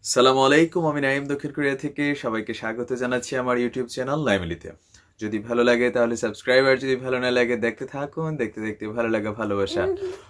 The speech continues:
হয়েই যাবে ইনশাআল্লাহ। আহ, বউ কলেজে, আমার লাস্ট ভিডিওতে অনেকেই বলেছেন যে আমার ওয়াইফ কি যে টিচিং করে নাকি না আসলে সে পড়াশোনা করে। তো সে আসলে পড়াশোনা করে, তো যাই হোক, এই কারণে পিতা হিসাবে মাঝে মাঝে দায়িত্ব পালন করা লাগে।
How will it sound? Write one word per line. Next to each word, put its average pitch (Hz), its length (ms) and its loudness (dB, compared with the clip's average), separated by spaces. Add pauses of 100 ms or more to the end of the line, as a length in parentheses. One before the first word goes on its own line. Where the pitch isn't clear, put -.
(160)
হয়েই 127 260 8
যাবে 104 180 -2
ইনশাআল্লাহ। 98 520 -12 (600)
আহ, 107 520 0
বউ 123 220 6
কলেজে, 117 440 2 (400)
আমার 127 280 4
লাস্ট 127 300 4
ভিডিওতে 139 240 0
অনেকেই 131 260 -2
বলেছেন 123 520 0
যে 120 180 2
আমার 107 240 -2
ওয়াইফ 107 220 -4
কি 107 280 -4
যে 104 240 -4 (100)
টিচিং 131 280 -4
করে 180 200 0
নাকি 113 240 -2
না 101 120 -2
আসলে 104 280 -4
সে 110 120 -6
পড়াশোনা 117 500 2
করে। - 180 -12 (640)
তো 127 60 -4
সে 139 200 10
আসলে 160 280 8
পড়াশোনা 160 440 4
করে, 165 200 2 (160)
তো 135 80 -4
যাই 117 180 2
হোক, 147 220 -4
এই 131 80 -4
কারণে 123 500 -2 (100)
পিতা 120 200 -4
হিসাবে 120 400 -4
মাঝে 117 220 -2
মাঝে 120 180 0
দায়িত্ব 110 380 0
পালন 117 260 2
করা 120 180 2
লাগে। 123 280 2